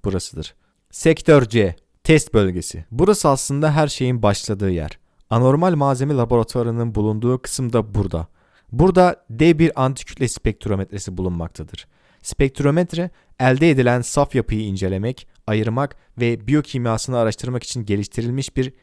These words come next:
teknolojik deha örneği. Sektör C'nin üç ana seviyesinde de çalışır durumda olduğu için patlama gerçekleştiğinde her yer etkilenmiştir.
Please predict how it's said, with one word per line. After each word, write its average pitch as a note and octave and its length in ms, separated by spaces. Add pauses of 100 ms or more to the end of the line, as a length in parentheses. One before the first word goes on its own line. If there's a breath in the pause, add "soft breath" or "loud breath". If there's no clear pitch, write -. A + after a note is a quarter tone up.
(160)
teknolojik A#2+ 600
deha G2 300
örneği. E2+ 340 (480)
Sektör D#3+ 460
C'nin D#3 440 (160)
üç E3+ 200
ana A#2+ 180
seviyesinde A2 640
de A#2 60
çalışır A#2 500
durumda G#2 340
olduğu G2 260
için B2+ 380 (180)
patlama A#2 380
gerçekleştiğinde G#2 1120
her A#2+ 200
yer F#2+ 180
etkilenmiştir. F2 840